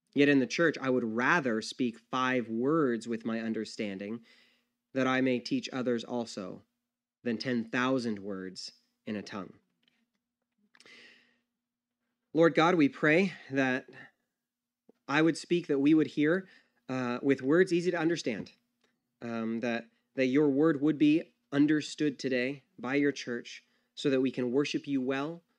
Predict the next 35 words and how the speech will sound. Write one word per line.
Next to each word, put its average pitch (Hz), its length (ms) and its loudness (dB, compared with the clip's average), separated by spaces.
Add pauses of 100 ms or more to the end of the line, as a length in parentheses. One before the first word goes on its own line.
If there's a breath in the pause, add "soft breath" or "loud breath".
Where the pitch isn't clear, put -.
so - 160 -8
that 131 120 -2
we 131 100 -2
can 117 220 -4
build 143 400 2
up 147 180 -8
your 139 180 0
body 135 440 -2
well, 127 340 -4
so 143 140 -8
we 123 60 -6
can 113 120 -8
serve 143 440 -4
one 143 180 -2
another 135 420 -4 (220 soft breath)
well. 127 400 -2
I 117 100 -4
pray 131 260 -2
that 123 140 -4
you 135 140 0
would 139 160 0
cut - 320 -10
through 151 280 2
any 147 220 2 (160)
confusion 160 720 -2 (540 soft breath)
and, 123 440 -2 (140)
uh, 110 260 -14
help 160 340 -2
us 160 220 -6
handle, 160 640 0 (420 soft breath)
uh, 127 240 -10
this 120 240 -6
word 143 220 2
of 139 140 -2
truth - 560 -2